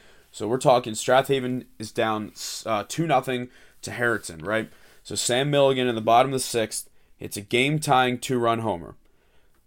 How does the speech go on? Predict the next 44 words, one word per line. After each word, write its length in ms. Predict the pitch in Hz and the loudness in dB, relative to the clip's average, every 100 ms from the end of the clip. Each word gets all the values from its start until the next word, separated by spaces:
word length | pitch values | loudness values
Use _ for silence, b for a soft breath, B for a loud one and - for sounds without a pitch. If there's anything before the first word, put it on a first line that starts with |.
| _ | _
He 120 | - 110 | -8 -6
decides 440 | 110 131 131 127 | 0 4 4 2
to 100 | 107 | -6
follow 400 | - 127 127 113 | -2 4 6 6
that 240 | 110 143 | 6 6
one 140 | 156 120 | 6 4
up 180 | 101 87 | 2 0
in 80 | |
the 80 | 110 | -4
bottom 280 | 107 123 139 | 4 6 6
of 40 | |
the 40 | 127 | 4
ninth 280 | 117 135 131 | 2 2 -2
with 100 | 98 | -10
a 40 | |
walk-off 580 | 92 107 123 110 98 - | 0 4 4 4 0 -2
homer. 320 | 95 80 50 | -10 -12 -8
Now, 140 | - 120 | -2 0
just 380 | 113 135 - | 2 0 0
the 160 | 117 110 | -2 -2
ability 500 | 113 120 190 180 170 | 0 4 6 6 4
to, 420 | 151 - 135 98 - b b | 2 4 6 4 -4 b b
I 100 | - | -6
mean, 180 | 117 110 | -2 -2
I, 200 | 78 117 | 0 0
<laughs> 140 | - 143 | -2 -2
I 220 | 151 143 | 0 4
know 180 | 170 160 | 6 8
a 40 | 131 | 10
lot 200 | 147 151 | 8 6
of 100 | 147 | 2
people, 300 | 151 139 127 | 0 2 0
including 340 | 117 151 143 | 0 0 2
myself, 520 | 135 123 - 131 117 | 2 2 4 2 2
that 140 | 107 107 | -2 -8
did 80 | |
not 240 | 110 123 123 | 0 2 4
hit 120 | 143 | 4
a 60 | 123 | 4
home 240 | 123 110 | 0 0
run 240 | 113 107 104 b b b | 0 0 -4 b b b
in 160 | 113 120 | -2 -2
high 200 | 107 117 | 0 -2
school, 440 | 113 - 98 87 | -2 -4 -4 -4